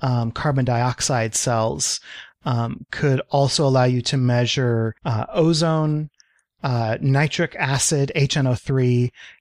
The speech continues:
and dinitrogen pentoxide. And then the, the other thing that I really liked about this instrument is, you know, it's infrared, so it has to be cooled, but instead of having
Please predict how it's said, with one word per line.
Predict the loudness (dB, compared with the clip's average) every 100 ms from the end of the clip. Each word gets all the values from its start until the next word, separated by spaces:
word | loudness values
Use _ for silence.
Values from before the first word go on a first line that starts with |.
| -2
and | 2 2 2
dinitrogen | 2 2 2 2 0 -2 0 0
pentoxide. | 0 -2 -2 -4 -6 -6 -6 -6 -8 -10 -14 _
And | 0 2 2
then | 2 0
the, | -4 -4 -4
the | -2
other | 0 0
thing | 2 0
that | 0
I | 0
really | 2 2
liked | 2 0 -2
about | -2 -4 -4
this | -4
instrument | -2 -2 0 0 -2 -8 -20 -20 -20 -4
is, | 2 2 2 0 -2
you | 0 0
know, | 0
it's | 0 -2 -4
infrared, | -2 0 2 2 2
so | 0
it | 0
has | 0 -2
to | -4
be | -6
cooled, | -2 0 0
but | 0
instead | 0 0 0 0
of | 0
having | -2 -2 0 0 0 0 -2